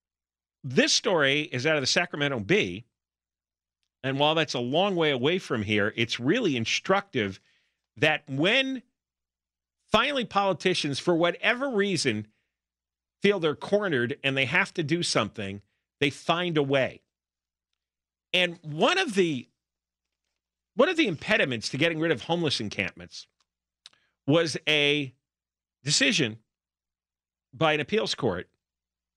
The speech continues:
called, uh, Martin versus Boise a few years ago. And progressive politicians have used that as a shield, saying, "Well, we have a,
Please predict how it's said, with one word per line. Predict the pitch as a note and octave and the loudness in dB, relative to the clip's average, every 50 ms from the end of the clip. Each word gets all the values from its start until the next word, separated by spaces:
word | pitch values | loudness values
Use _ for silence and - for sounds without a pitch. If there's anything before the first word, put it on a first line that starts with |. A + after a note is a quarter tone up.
| _ _ | _ _
called, | - D#3+ D3+ C#3+ C3 B2+ A#2+ G#2+ A2 - - | 0 0 2 2 2 0 -2 -6 -8 -10 -8
uh, | A2 A2+ G#2 | -6 -6 -2
Martin | A2 B2 D3+ F#3+ - - B2+ | 0 2 2 2 2 0 -2
versus | G2 D#3+ E3+ - - A#2+ G2+ | -2 0 0 0 -2 -4 -6
Boise | - _ - C#3+ E3 D#3+ A#2 F#2 G#2 - - _ _ _ _ _ _ _ _ _ _ _ _ _ _ _ _ _ _ _ _ _ _ _ _ _ _ _ - - - - - _ _ _ _ _ _ _ _ _ _ _ _ - | -6 _ 0 0 0 0 -2 -4 -8 -12 -14 _ _ _ _ _ _ _ _ _ _ _ _ _ _ _ _ _ _ _ _ _ _ _ _ _ _ _ -16 -16 -16 -16 -20 _ _ _ _ _ _ _ _ _ _ _ _ -4
a | B2+ | -2
few | - - F3+ E3 | 0 2 2 4
years | D3+ D#3+ E3+ E3+ D3 - | 4 2 0 0 -2 -4
ago. | A#2 F#2 F#2 D#2 - - _ _ _ _ _ _ _ _ _ _ _ _ _ _ _ _ _ _ _ _ _ _ _ _ _ _ _ _ - | -4 -4 -6 -6 -8 -10 _ _ _ _ _ _ _ _ _ _ _ _ _ _ _ _ _ _ _ _ _ _ _ _ _ _ _ _ 2
And | D#3+ E3 D#3 D3 C#3+ - - _ _ _ _ _ _ _ _ _ _ _ | 2 2 2 0 -4 -10 -14 _ _ _ _ _ _ _ _ _ _ _
progressive | - F3+ C#3+ A2 C#3+ G3+ C4 G#3 - - G3+ C3+ A2+ G2+ - _ _ _ _ _ _ _ _ _ _ _ | 0 0 2 2 2 2 2 2 0 -2 -4 -4 -4 -8 -12 _ _ _ _ _ _ _ _ _ _ _
politicians | - G#3+ G#3 F3 D#3+ - - A3 F#3+ - - C#3+ A#2+ - | -2 -2 -2 -2 -2 0 0 0 0 0 -2 -4 -2 -2
have | B2+ G#2 | -2 0
used | G2 D3+ G#3+ G3 - - | 0 0 0 0 2 2
that | C#3 B2+ | 0 0
as | A#2+ G2+ F2+ | 0 -2 -4
a | A2 | -6
shield, | - - - F#3 F3 C#3+ G2+ F2+ - | -4 -2 0 2 2 0 0 -4 -6
saying, | - - C3 A#2 G#2+ G2+ A2 | -2 0 2 2 0 -2 -4
"Well, | C3 C#3+ C#3 C3+ B2+ A2+ A2 A2 | -2 0 0 0 0 -2 -4 -4
we | A#2 A#2+ A#2 | -2 0 2
have | A2+ B2 B2+ B2 A2+ G#2 | 2 4 2 0 0 -2
a, | G#2 G2+ F#2+ | -2 -4 -4